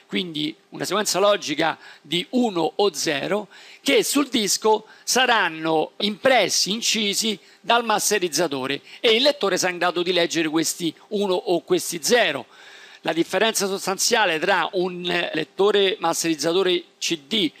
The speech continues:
e un lettore masterizzatore D V D e un lettore masterizzatore Blu-ray sta nella capacità di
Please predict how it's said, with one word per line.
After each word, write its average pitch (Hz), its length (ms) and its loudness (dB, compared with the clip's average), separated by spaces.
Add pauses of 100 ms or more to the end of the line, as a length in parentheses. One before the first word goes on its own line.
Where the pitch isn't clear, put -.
(240)
e 156 120 -4
un 170 80 0
lettore 170 300 -2
masterizzatore 165 800 0
D 233 300 -2
V 202 160 -2
D 208 320 -2 (260)
e 208 200 4
un 160 140 0
lettore 175 240 0
masterizzatore 160 600 -2
Blu-ray 190 440 0 (360)
sta 208 340 0
nella 180 440 0
capacità 214 880 0 (380)
di 190 340 -4